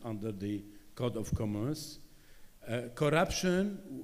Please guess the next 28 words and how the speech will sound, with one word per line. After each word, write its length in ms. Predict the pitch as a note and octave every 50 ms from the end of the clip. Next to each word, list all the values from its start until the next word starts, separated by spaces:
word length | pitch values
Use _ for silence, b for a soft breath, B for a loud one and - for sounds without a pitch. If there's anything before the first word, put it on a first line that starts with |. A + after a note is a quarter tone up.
| - -
as 200 | C#3 D3+ D3+ -
we 100 | E3 D3
said, 400 | - - C#3+ C3+ A#2 G#2+ G2 - -
if 400 | C3+ C#3 C3+ C3+ - - - B2
the, 400 | A#2 C3+ C3+ C3 C3 B2+ B2+ - -
uh, 180 | A#2+ A#2 A#2 A2+
investment 640 | A2+ A#2 A#2 G#2+ C#3 D#3 D3+ - - C3 B2 A#2 A#2+
is 180 | A#2 G#2+ - -
offered 440 | D#3+ F3 F3 - F3 D3+ C3 A#2
to 80 | - C3
the 120 | G#2+ A#2
public 600 | A#2 - C#3+ D3 C#3+ C#3+ A#2+ G#2+ G2+ - - - b b b b b b b b
through 440 | - - - - C#3+ C#3+ C#3+ C#3+ C#3+
the 120 | B2+ A#2+ A#2+
markets, 760 | B2+ E3 G#3+ A#3 G3+ - - G#2+ G2 - - - - - - - - - - -
through 240 | - - - C3+ B2+
marketable 580 | A#2+ C3+ D#3+ F3 - - - - C3 B2 A#2+
securities, 880 | A2+ - - A#2 - - D3+ C3+ C3 - - A#2 G#2+ A#2 C3 C3 - - B B B B B B B B B -
uh, 80 | - A2+ G#2+ F#2+ G2
the 220 | A2 A2+ A2+ A#2
suspicion 600 | A2 - - G#2+ - - - G#3 - - F3 D3+
of 220 | B2+ B2+ B2 - -
corruption 640 | B2+ A#2+ B2+ C#3 C3+ - - - C3 B2+ B2+ B2+ B2+ - B B B B B -
will 280 | - G#2+ G#2+ A2 G#2+ G#2+
be 240 | G2+ G#2+ A#2+ A#2 G#2+
less, 480 | A2 B2 B2+ B2 - - - - - - -
uh, 80 | G#2+ F#2+
present. 500 | - - C3 B2+ A#2+ G#2 G#2 F#2+ D#2+